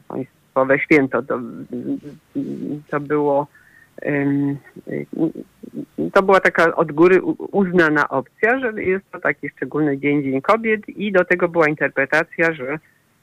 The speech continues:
że emancypacja kobiet jest, y, efektem, y, no, y, y, przemian, y, y, y, z, z,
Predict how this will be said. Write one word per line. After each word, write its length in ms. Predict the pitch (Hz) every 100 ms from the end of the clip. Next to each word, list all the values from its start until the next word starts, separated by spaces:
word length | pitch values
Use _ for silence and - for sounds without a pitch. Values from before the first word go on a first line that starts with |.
| _ _ - 147 139
że 320 | 135 139 139 135 _ _ _
emancypacja 680 | 143 147 147 - 143 139 139
kobiet 420 | - 135 143 143
jest, 420 | 131 135 131 _ -
y, 240 | 131 117 - - -
efektem, 720 | - 156 151 151 - 143 143 - _ _ _ _ _ _ _ -
y, 540 | - 143 151 139 131 127
no, 200 | 123 123 123 - - 67 - - - - _ _ _ -
y, 40 |
y, 140 | 135 -
przemian, 460 | - 143 139 131 127
y, 500 | 131 - _ - -
y, 760 | 139 131 131 - 127 131 127 - -
y, 300 | - 107 127
z, 120 | - -
z, 180 | -